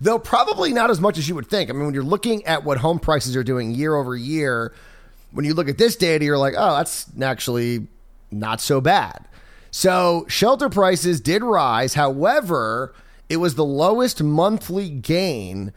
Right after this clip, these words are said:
since August twenty twenty-one. For this, uh, January, we saw point four percent, and year over year,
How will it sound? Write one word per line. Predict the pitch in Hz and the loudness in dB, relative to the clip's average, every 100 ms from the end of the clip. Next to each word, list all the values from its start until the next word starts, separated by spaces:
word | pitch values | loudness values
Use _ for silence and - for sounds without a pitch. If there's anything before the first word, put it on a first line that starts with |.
| - - | -16 -20
since | - 160 147 - | -8 -4 -4 -2
August | 151 165 165 - | 0 0 -2 -2
twenty | 170 156 | -2 -2
twenty-one. | 139 151 135 123 135 156 139 127 120 117 117 - - - | -2 -2 -2 -2 0 2 2 0 -2 -4 -6 -14 -20 -14
For | - 135 | -4 -2
this, | 135 160 - - | 2 0 0 -4
uh, | - 127 127 | -2 0 0
January, | 107 160 190 160 135 131 | 0 0 2 2 2 2
we | 131 | 0
saw | - 120 | 0 -2
point | - 165 165 | 0 -2 -2
four | - 156 151 135 | -2 2 2 0
percent, | 123 - - 214 214 202 | -4 -4 0 2 2 0
and | 156 143 | -4 -4
year | 127 175 202 202 | -4 0 0 2
over | 180 165 147 139 | 0 2 0 -2
year, | 120 139 240 190 123 117 117 | -4 -6 -2 0 0 0 -2